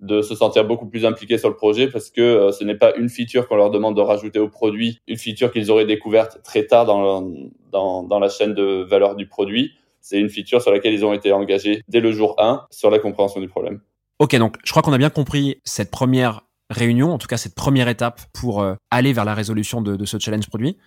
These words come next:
Speaker 2: C'est quoi, euh, l'étape qui suit ?
Speaker 1: L'étape qui suit, c'est comprendre si c'est une vraie opportunité commerciale pour Fairmoney.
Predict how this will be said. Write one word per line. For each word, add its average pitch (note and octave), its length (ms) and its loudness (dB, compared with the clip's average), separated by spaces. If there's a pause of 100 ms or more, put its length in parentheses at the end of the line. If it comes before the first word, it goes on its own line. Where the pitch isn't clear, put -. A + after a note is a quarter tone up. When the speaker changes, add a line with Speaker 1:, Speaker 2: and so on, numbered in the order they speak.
(140)
Speaker 2:
C'est - 180 -6
quoi, E3 220 4
euh, G2+ 400 0
l'étape G#2+ 320 -4
qui A2+ 100 -10
suit ? C3 240 -10 (320)
Speaker 1:
L'étape C3 300 4
qui A#2+ 120 -6
suit, C3+ 260 -2
c'est A2 180 -2
comprendre B2+ 440 2
si A2+ 140 -8
c'est A2+ 140 -4
une G#2+ 140 -2
vraie G2+ 180 2
opportunité A2 540 0
commerciale G#2+ 480 0
pour A2+ 100 -8
Fairmoney. G2+ 380 -2